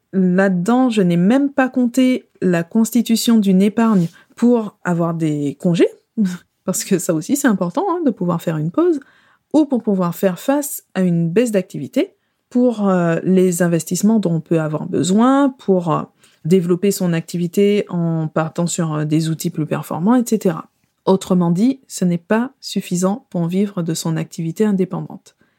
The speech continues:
Et donc, voilà, le fait de faire cet exercice, ça peut permettre de voir que sur le papier, ça ne passe déjà pas, et donc qu'il faut réajuster tout ça en amont pour pouvoir se lancer dans quelque chose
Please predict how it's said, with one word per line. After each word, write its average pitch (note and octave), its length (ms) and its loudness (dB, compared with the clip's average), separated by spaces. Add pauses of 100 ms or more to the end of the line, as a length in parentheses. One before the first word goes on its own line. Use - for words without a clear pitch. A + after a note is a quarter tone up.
(280)
Et G3+ 140 4
donc, B3 280 0
voilà, F#3+ 420 0
le F#3 160 0
fait A#3+ 140 -2
de G#3 120 0
faire A#3 200 -2
cet G#3 180 -2
exercice, F3 500 -4
ça F#3 160 -4
peut B3 260 -4 (240)
permettre G#3+ 520 -2 (340)
de F3 220 0
voir F#3 460 0
que F#3+ 340 0
sur - 260 -2
le F3 100 0
papier, G#3+ 560 -4
ça - 200 -4
ne E3+ 140 0
passe A3+ 400 -4
déjà E3+ 360 -2
pas, G#3 380 -4 (520)
et F#3 140 2
donc A3+ 540 -2
qu'il F3+ 160 -4
faut E3+ 300 -2
réajuster G3+ 760 0
tout G#3+ 140 -4
ça A3 320 -4 (340)
en C4+ 260 2
amont G3+ 420 2 (220)
pour G3+ 160 0
pouvoir G3 320 0
se - 120 -4
lancer F3 360 0
dans G3 120 2
quelque E3 300 -2
chose A3 460 0